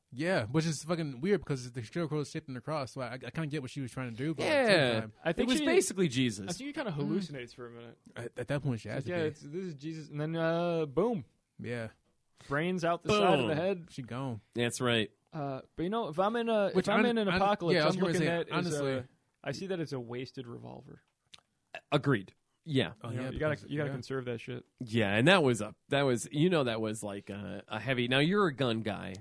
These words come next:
Speaker 2: That gun
Speaker 3: If,
Speaker 2: had a
Speaker 3: uh,
Speaker 2: lot of power behind it.
Speaker 3: If you're gonna sacrifice yourself, just do it. But that, that gun's a hot commodity.
Speaker 2: Yeah, don't be annoying about
Speaker 3: Give,
Speaker 2: it.
Speaker 3: give that to fucking Martin.
Speaker 2: Yeah, man,
Speaker 3: Yeah.
Speaker 2: Martin needs that, man.
Speaker 3: He's
Speaker 2: Mal
Speaker 3: in there.
Speaker 2: Martin's got his, some sticks that are sharp.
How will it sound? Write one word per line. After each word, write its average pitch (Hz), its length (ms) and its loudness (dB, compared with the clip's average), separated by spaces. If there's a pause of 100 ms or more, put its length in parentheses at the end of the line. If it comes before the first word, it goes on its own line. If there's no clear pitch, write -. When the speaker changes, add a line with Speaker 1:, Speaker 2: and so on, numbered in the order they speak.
(200)
Speaker 2:
That 143 260 2
gun 151 300 4
Speaker 3:
If, 123 40 4
Speaker 2:
had 131 160 4
a 120 60 6
Speaker 3:
uh, 113 100 4
Speaker 2:
lot 135 480 6
of 131 80 0
power 120 300 0
behind 104 380 -6
it. 92 160 -10
Speaker 3:
If 160 160 -2
you're 175 140 2
gonna 214 200 -6
sacrifice 165 720 -10
yourself, 175 440 -12 (1080)
just - 160 -14
do 143 220 -4
it. 127 180 -8 (140)
But 135 240 -6 (840)
that, 151 240 -12
that 160 160 -10
gun's 160 240 -8
a 113 60 -10
hot 113 180 -10
commodity. 117 560 -14 (680)
Speaker 2:
Yeah, 302 100 0
don't 294 180 2
be 320 120 4
annoying 302 400 2
about 208 160 0
Speaker 3:
Give, 196 100 2
Speaker 2:
it. 151 100 -8
Speaker 3:
give 202 140 2
that 262 160 -2
to 214 60 -12
fucking 156 340 -16
Martin. 143 300 -14 (120)
Speaker 2:
Yeah, 254 300 -2
man, 226 300 2
Speaker 3:
Yeah. 180 40 0
Speaker 2:
Martin 254 340 2
needs 247 320 2
that, 120 200 4
man. 131 200 4
Speaker 3:
He's 160 40 0
Speaker 2:
Mal 190 160 2
Speaker 3:
in 233 60 2
there. 254 80 4
Speaker 2:
Martin's 254 280 2
got 254 220 4
his, 233 140 2
some 185 160 2
sticks - 440 -2
that 220 140 2
are 214 80 2
sharp. 247 460 0